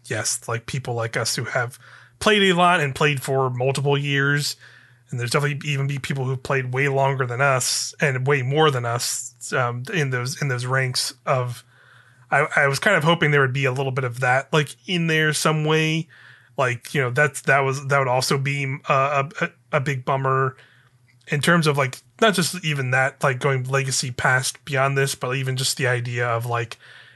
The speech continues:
if I did the work to get to Guardian rank eleven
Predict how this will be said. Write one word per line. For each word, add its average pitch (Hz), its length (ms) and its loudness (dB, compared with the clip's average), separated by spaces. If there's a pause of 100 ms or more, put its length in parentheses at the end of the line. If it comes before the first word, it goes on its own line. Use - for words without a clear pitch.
if 143 140 0
I 202 140 4
did 170 240 2
the 151 80 2
work 135 400 0
to - 140 -6
get 131 200 -2
to - 80 -4
Guardian 123 400 0
rank 123 220 -2
eleven 117 640 -4